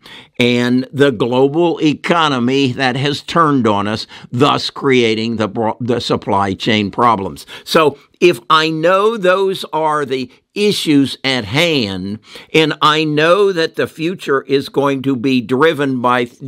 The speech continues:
uh, the data that has been collected over the last twenty-two years,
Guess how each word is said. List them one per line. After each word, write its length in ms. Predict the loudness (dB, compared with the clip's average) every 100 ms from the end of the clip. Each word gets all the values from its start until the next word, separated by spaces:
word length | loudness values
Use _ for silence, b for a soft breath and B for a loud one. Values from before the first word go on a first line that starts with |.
| -2
uh, 260 | 0 -2 -4 B B -12
the 180 | 0 2
data 720 | 2 2 2 2 -2 -6 -8 -12 b b
that 380 | -2 -2 -2 -2
has 240 | -2 -2
been 220 | 0 -2
collected 640 | -2 -4 0 -2 0 -2 0
over 320 | 2 2 2
the 160 | 0 0
last 380 | 0 -2 -4 -6
twenty-two 640 | -2 0 0 0 0 2
years, 560 | 2 2 4 2 0